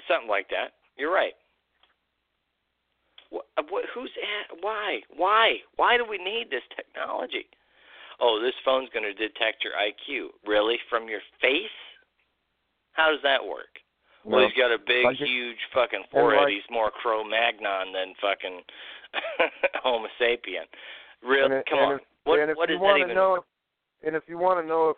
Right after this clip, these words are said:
Speaker 2: people have biases, then yes, they do. So. <laughs>
Speaker 1: And you know what? Um, I actually learned that, uh, I don't know
Speaker 2: You
Speaker 1: how
Speaker 2: don't,
Speaker 1: true
Speaker 2: you
Speaker 1: this
Speaker 2: don't
Speaker 1: is,
Speaker 2: need
Speaker 1: but
Speaker 2: an
Speaker 1: I
Speaker 2: app
Speaker 1: did
Speaker 2: for
Speaker 1: learn
Speaker 2: that.
Speaker 1: that the,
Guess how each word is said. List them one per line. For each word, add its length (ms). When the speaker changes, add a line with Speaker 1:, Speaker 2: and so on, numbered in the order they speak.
Speaker 2:
people 300
have 200
biases, 680
then 260
yes, 300
they 100
do. 260
So. 240
<laughs> 500
Speaker 1:
And 160
you 100
know 220
what? 400
Um, 400
I 240
actually 240
learned 400
that, 160
uh, 140
I 80
don't 160
know 80
Speaker 2:
You 0
Speaker 1:
how 160
Speaker 2:
don't, 80
Speaker 1:
true 120
Speaker 2:
you 120
Speaker 1:
this 20
Speaker 2:
don't 220
Speaker 1:
is, 0
Speaker 2:
need 80
Speaker 1:
but 80
Speaker 2:
an 80
Speaker 1:
I 80
Speaker 2:
app 80
Speaker 1:
did 60
Speaker 2:
for 100
Speaker 1:
learn 160
Speaker 2:
that. 160
Speaker 1:
that 20
the, 140